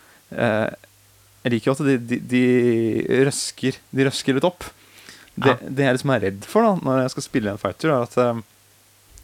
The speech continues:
Speaker 1: jeg tenker, ja, vi skal jo spille mange sessions og sånt, og, eh, blir det liksom, kan det bli kjedelig på en måte, at, at,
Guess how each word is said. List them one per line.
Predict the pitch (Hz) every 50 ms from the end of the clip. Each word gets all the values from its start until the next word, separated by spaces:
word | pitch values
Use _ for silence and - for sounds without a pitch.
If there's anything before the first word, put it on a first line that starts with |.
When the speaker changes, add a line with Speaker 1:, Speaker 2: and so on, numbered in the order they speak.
| -
Speaker 1:
jeg | 120 -
tenker, | 127 113 95 110 95
ja, | 98 101 107
vi | 117 107
skal | - - 113
jo | -
spille | - 147 123 98 98
mange | 107 104 98 95
sessions | - 92 - - - 110 110 - -
og | 120
sånt, | 147 185 208 196 - -
og, | 135 131 127 120 - - - - - - - - - - - _ -
eh, | 117 113 110 107 107 107 107 - - - - _ 78 76 - -
blir | - 113 113 110 104
det | 107 113 113 113 113 113
liksom, | 113 110 - 104 107 107 107 104 107 107 107 101 - _ - - _ _ -
kan | - 127
det | 117
bli | 110 113
kjedelig | - - - 135 117 95 90 87 - - 175 180 247 240
på | 208 -
en | 208 196
måte, | 190 - 214 226
at, | 214 190 185 160 147 160 208 - 202 - - 127
at, | 131 123